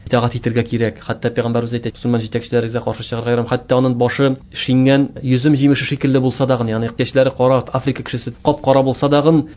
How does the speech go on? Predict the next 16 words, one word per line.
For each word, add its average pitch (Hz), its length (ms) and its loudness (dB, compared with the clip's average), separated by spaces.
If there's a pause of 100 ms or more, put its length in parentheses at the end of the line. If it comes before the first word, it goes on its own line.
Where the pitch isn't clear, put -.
(160)
аңар 135 260 2
итагать 127 320 0
итегез", 117 240 -2
диде, 127 160 0
әгәр 123 240 2
дә 113 80 2
ул 107 80 -2
сезгә 117 320 -4
җитәкче 113 400 -6
булып 107 160 -4
билгеләнсә, 113 480 0
диде. 113 300 -8 (340)
Шуңа 131 240 0
күрә 139 220 4
итагать 139 420 -2
итү 139 180 -4